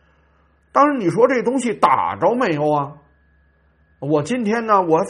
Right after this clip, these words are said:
反复的核实，说肯定是打着了一个，因为他在那儿不止一个数据中心，有很多。亚马逊整个在那儿的数据服务一度出现了中断，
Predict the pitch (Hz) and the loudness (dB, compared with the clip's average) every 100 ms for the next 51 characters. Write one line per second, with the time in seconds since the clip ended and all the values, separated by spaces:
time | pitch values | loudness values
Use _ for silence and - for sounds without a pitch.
0 | - 156 135 151 311 294 240 - 165 170 | 2 2 2 -2 -2 2 2 4 4 4
1 | 131 165 - 247 240 143 143 294 196 160 | 0 -6 0 2 2 -2 0 0 0 -2
2 | 113 73 - 135 208 120 87 80 _ _ | -4 -8 -4 0 0 -2 -12 -14 _ _
3 | _ _ _ _ - 233 208 220 214 202 | _ _ _ _ -8 -4 -2 -2 -2 -2
4 | 202 185 87 80 80 147 254 156 95 - | -4 -10 -10 -14 -10 -2 2 2 0 -8
5 | 113 82 82 92 92 101 113 120 113 71 | -12 -12 -16 -16 -14 -10 -6 -6 -8 -10
6 | 117 147 - _ _ _ _ _ _ _ | -8 -8 -10 _ _ _ _ _ _ _
7 | _ _ _ _ - 226 226 160 139 - | _ _ _ _ -4 4 4 4 -2 -4
8 | 220 160 120 131 190 165 175 175 170 165 | -6 -4 -6 -2 -2 0 0 2 0 0
9 | 185 143 139 - 143 202 160 127 160 233 | -4 -2 -4 -4 -4 0 0 0 -2 -2
10 | 269 269 247 131 117 151 147 147 117 90 | -2 -4 -4 -4 -6 -6 -4 -4 -8 -10
11 | - 131 139 - | -12 -10 -6 -8